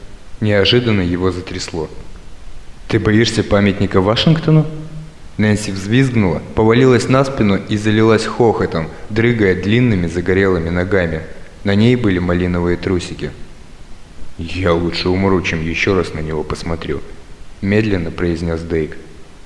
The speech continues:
Нэнси перестала смеяться, села и принялась изучать его лицо. Она побледнела и стала напряжённо покусывать нижнюю губу. Похоже, она выкопала что-то такое, о чём думать не хотела.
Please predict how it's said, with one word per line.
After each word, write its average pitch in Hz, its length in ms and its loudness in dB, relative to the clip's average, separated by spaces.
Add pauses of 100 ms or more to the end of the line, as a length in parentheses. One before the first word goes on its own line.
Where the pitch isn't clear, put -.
(200)
Нэнси 135 320 2
перестала 127 500 4
смеяться, 113 640 2
села 123 380 4
и 92 100 4
принялась 107 520 0
изучать 90 440 -2
его 90 160 2
лицо. 92 400 -6 (640)
Она 101 240 2
побледнела 101 580 2
и 87 60 0
стала 113 320 2
напряжённо 98 580 0
покусывать 98 540 -4
нижнюю 87 340 -2
губу. 92 400 -4 (540)
Похоже, 120 520 4 (320)
она 107 400 2
выкопала 101 560 0
что-то 98 440 -2
такое, 117 580 2
о 95 160 -2
чём 95 340 -2
думать 110 300 0
не 98 60 -6
хотела. 98 500 0